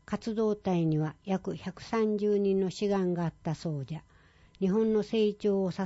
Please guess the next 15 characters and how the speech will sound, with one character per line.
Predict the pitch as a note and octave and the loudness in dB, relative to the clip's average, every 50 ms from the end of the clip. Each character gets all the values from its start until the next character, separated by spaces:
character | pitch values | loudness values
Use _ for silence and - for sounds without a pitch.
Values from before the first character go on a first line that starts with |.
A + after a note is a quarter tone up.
| - - | -4 -2
え | G#3 G3 G3 | -2 -2 -2
て | - - F#3 | -4 -6 -8
き | - - | -8 -8
た | - F#3+ E3+ | -6 -6 -4
世 | - - F3+ | -2 -4 -4
代、 | D3+ D3+ D3 D3+ D3+ - - - - - _ _ | -2 -2 -2 -4 -4 -8 -16 -20 -20 -20 _ _
さ | - - F#3 | -10 -8 -8
す | F3+ - - | -6 -4 -4
が | G3+ F#3+ F#3 F3+ | -2 0 2 2
に | F3 E3 E3 - - | 2 0 0 -4 -6
頼 | - E3+ F#3 F#3+ G3 | -2 0 2 2 4
も | G3 G3 G3 F#3 | 2 2 0 -2
し | - - F#3+ F3 D#3 C#3+ | -2 -4 -2 0 0 0
い | |
な。 | C#3+ D#3 D#3+ D3 C#3 D3+ | 0 0 -2 -2 -4 -8